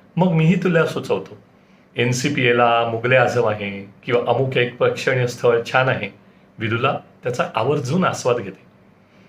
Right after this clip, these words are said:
घरचं चांगलंच बरं प्रकारात विदुला मोडते, पण अर्थार्जन हे एकमेव उद्दिष्ट नसल्यामुळेच ती मन लावून काम करायचं या हेतूने काम करते.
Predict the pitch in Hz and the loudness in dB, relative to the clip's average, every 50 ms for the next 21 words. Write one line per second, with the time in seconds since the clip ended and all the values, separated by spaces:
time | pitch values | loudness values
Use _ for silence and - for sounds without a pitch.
0 | _ _ - 123 123 131 143 143 147 - 196 190 190 190 190 - - - 147 151 | _ _ -4 -2 0 0 0 -2 0 0 0 0 0 -4 -6 -4 0 0 2 2
1 | 160 190 208 170 143 127 123 120 123 - - - - _ _ _ - _ - - | 2 0 0 -2 0 2 2 2 2 0 -2 -8 -14 _ _ _ -20 _ -4 -2
2 | 131 127 - 160 135 - - - 135 127 123 135 135 139 143 143 123 107 - - | 0 2 2 2 2 2 2 2 2 2 2 2 2 2 2 2 2 0 -2 -4
3 | - 87 - - _ _ _ _ - - _ _ - 160 160 156 - 135 120 120 | -10 -14 -14 -16 _ _ _ _ -20 -20 _ _ 0 2 2 4 4 2 2 2
4 | - - 160 165 160 160 170 180 175 143 127 127 127 - - - 147 151 - - | 2 4 4 4 4 4 2 2 2 2 2 -2 -4 -8 -6 -6 -6 -4 -2 -4
5 | 131 131 131 156 160 160 160 160 160 165 185 180 - 131 123 117 127 147 143 - | -4 -4 0 2 2 2 2 2 0 0 -2 -4 -4 -8 -10 -6 -6 -6 -6 -4
6 | - 175 143 127 113 - - - 143 135 131 123 127 151 160 123 107 107 - - | -4 -4 -2 -2 -2 -4 -2 0 0 0 2 2 2 2 2 2 0 -4 -8 -14
7 | - - - - - - - _ _ - - 156 147 139 139 156 175 185 180 170 | -18 -18 -20 -20 -20 -20 -20 _ _ -6 -4 -2 -2 0 2 2 4 4 4 2
8 | 165 170 170 170 165 160 - 160 143 160 165 160 - 139 131 117 110 - - 139 | 2 2 2 2 0 0 2 2 2 2 2 2 2 2 2 2 2 0 -4 -4
9 | 151 151 - - - 135 143 160 - - 117 117 117 - 180 185 202 - - - | -4 -6 -8 -10 -4 -2 -2 -2 0 -2 -4 -6 -2 0 0 0 0 2 2 0
10 | 117 - - - 104 - - - - | 0 0 -2 -6 -8 -8 -10 -18 -20